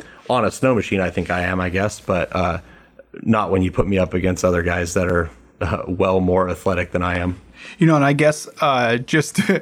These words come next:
Speaker 2: <laughs> just to give this guy the benefit of, of the doubt, um, I hear that about snowboarding, you know, where certain snowboarders don't consider themselves athletes because then they would be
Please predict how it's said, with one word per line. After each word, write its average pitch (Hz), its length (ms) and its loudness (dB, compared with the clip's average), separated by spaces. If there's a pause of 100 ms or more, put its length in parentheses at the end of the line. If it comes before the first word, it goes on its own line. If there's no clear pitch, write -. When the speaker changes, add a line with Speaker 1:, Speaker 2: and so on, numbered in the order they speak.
(260)
Speaker 2:
<laughs> - 400 -20
just - 400 0
to 143 300 6
give 139 240 2
this 143 140 2
guy 135 260 2
the 131 100 4
benefit 131 400 2
of, 120 320 0
of 131 140 -2
the 127 80 0
doubt, 131 400 2 (180)
um, 113 560 0 (440)
I 143 120 2
hear 175 200 2
that 151 140 2
about 123 200 2
snowboarding, 117 680 2
you 127 100 0
know, 120 380 0 (140)
where 127 240 2
certain 139 400 -2
snowboarders 131 580 2
don't 135 160 2
consider 135 400 2
themselves 123 580 2
athletes 123 600 0
because 113 640 -2 (280)
then 143 380 4
they 131 160 4
would 127 240 4
be 120 360 4